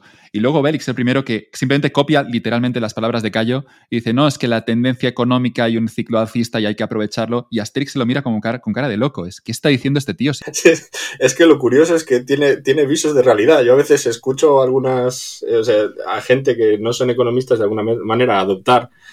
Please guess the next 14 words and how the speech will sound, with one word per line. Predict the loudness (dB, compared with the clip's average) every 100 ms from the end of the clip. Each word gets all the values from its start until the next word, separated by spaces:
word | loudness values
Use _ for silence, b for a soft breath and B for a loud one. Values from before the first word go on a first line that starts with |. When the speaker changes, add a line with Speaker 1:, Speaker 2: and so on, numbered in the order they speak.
| b
Speaker 2:
el | -6 -2
lenguaje | 0 2 2 2
que, | 2 2 2 -4
que | -2 -2 0
ven | -2
en | -2
las | -4 -4
tertulias | -6 -2 0 0 0
y |
en | 0
los | -2
debates | -2 -2 -2 -2
de | 0
televisión | 0 -2 -2 -4 -4